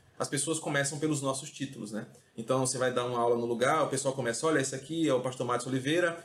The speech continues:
O pastor Matos Oliveira, ele é especialista em teologia bíblica, é, ele é mestre em ministério pastoral e doutorando em ministério pastoral com ênfase em aconselhamento." Você vai ficando todo meio assim, né? Que as pessoas te olham, "Esse cara aí fez, né? Estudou muito e tal."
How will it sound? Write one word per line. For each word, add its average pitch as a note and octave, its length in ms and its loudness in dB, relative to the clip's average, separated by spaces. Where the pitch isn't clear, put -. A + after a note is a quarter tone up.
O - 40 -20
pastor C3+ 220 2
Matos C3+ 180 2
Oliveira, C#3 560 2
ele C3+ 200 2
é C3 80 2
especialista C3+ 840 0
em B2+ 260 -4
teologia A#2 380 -2
bíblica, E3+ 520 0
é, B2 340 4
ele C3 240 2
é B2 120 6
mestre C3 760 -2
em C3 260 2
ministério B2+ 400 2
pastoral D3 500 2
e D#3 60 4
doutorando D#3+ 680 2
em C3+ 140 0
ministério C#3 400 2
pastoral C3+ 460 2
com D3 140 0
ênfase C3+ 300 0
em B2 40 2
aconselhamento." B2 500 -2
Você C#3+ 140 -6
vai D#3 100 -2
ficando D#3 240 0
todo D#3 180 0
meio D#3+ 200 4
assim, F3+ 200 -2
né? D#3+ 120 -2
Que D3+ 100 -6
as C3+ 60 -4
pessoas - 640 -6
te - 140 -2
olham, A#2+ 260 6
"Esse C3 260 -2
cara A#2 240 0
aí A#2+ 120 0
fez, C#3+ 300 -4
né? C#3 180 -2
Estudou C3+ 280 -2
muito D3 320 0
e - 40 -18
tal." B2+ 460 -2